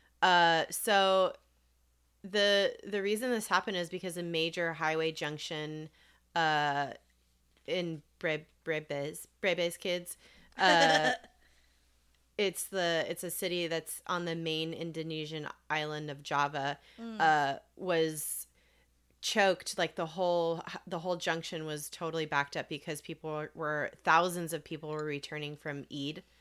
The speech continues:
Speaker 1: holidays.
Speaker 2: Mm.
Speaker 1: So Eid is, like, the, one of the biggest, uh, holidays in, in Muslim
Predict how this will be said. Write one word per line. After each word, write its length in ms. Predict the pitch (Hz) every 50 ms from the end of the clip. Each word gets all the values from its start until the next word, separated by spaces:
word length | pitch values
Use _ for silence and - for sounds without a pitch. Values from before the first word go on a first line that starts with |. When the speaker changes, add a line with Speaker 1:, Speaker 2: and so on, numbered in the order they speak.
| _ _ _ _ _
Speaker 1:
holidays. 760 | - 180 180 180 180 180 185 185 190 196 214 214 - - - _ 214
Speaker 2:
Mm. 380 | 220 226 220 214 208 202 196
Speaker 1:
So 720 | 190 185 185 202 180 175 170 165 160 156 156 156 156 151 _ _ _ _ _ _ - -
Eid 140 | 185 170
is, 160 | 175 170 160 175
like, 220 | 160 156 - - _ _ -
the, 240 | 180 151 151 143 -
one 160 | - 170 160 160
of 80 | 151
the 80 | 156 151
biggest, 600 | 151 156 143 143 139 143 - - - - - - -
uh, 300 | 160 147 135 127 139 147
holidays 520 | - 170 156 147 147 147 139 143 143 -
in, 300 | 147 143 139 139 139 143 _ _ - -
in 180 | 147 147 143 143
Muslim 580 | 127 131 143 - 147 143 139 135 143 147 156